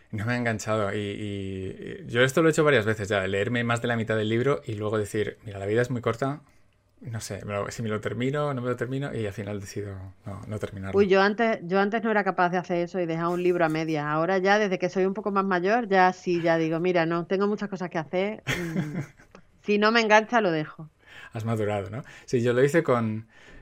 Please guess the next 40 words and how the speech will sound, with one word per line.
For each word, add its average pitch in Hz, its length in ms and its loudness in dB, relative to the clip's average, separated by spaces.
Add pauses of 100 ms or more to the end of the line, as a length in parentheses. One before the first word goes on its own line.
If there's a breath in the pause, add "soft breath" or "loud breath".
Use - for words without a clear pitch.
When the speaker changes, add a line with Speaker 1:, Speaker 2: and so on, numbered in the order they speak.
Speaker 1:
Los 107 160 -4
Miserables, 110 840 -2 (140)
por 110 100 -10
ejemplo, 101 280 -6
de 104 40 -4
Víctor 101 260 -4
Hugo, 120 260 -6 (580 soft breath)
eh, 98 1200 -6
y 104 420 -4
con 101 280 -6
Cien 104 280 -6
años 107 240 -2
de 104 80 -6
soledad. 92 460 -6 (920 loud breath)
Siento 123 500 2
decirlo, 120 460 2
que 120 120 4
a 110 60 2
todo 117 140 0
el 113 60 -2
mundo 117 180 0
le 113 60 2
encanta 113 280 -2
este 110 160 -4
libro, 127 320 2
pero 107 200 -2
yo 104 160 0
con 101 100 -14
Cien 107 160 -8
años 107 100 -6
de 107 80 -6
soledad 101 400 -4
lo 107 60 -4
dejé 95 160 -8
a 98 40 -6
medias. 95 500 -12 (180)
No 117 100 -8
lo 107 100 -6
pude - 200 -4
terminar. - 460 -10